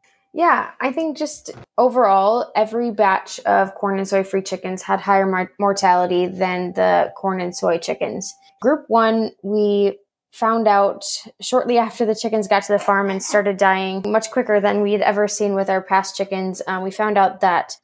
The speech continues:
the hatchery had just some sickness issues going through there, and, and we didn't receive the healthiest chickens. With that being said, the corn and soy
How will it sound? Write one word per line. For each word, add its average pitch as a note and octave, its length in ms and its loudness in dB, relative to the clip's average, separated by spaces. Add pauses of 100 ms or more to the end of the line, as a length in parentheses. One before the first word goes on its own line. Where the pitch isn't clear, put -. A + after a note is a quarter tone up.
the G#3 320 -2
hatchery A3+ 520 0
had G3 440 2 (120)
just G#3 240 -4
some F#3 280 -2 (140)
sickness C4 460 0
issues A3 480 -2
going G#3+ 320 0
through G#3+ 220 -2
there, G#3 300 6
and, F#3+ 240 2 (260)
and A#3+ 100 0
we B3 120 2
didn't B3+ 200 0
receive A3+ 400 -2
the A3 100 2
healthiest A3 480 0
chickens. G3 520 -4 (320)
With C4 160 2
that A#3+ 180 4
being G#3 220 -2
said, G#3 360 0
the G#3 120 -2
corn A#3 240 -4
and G#3 120 -2
soy G#3+ 520 2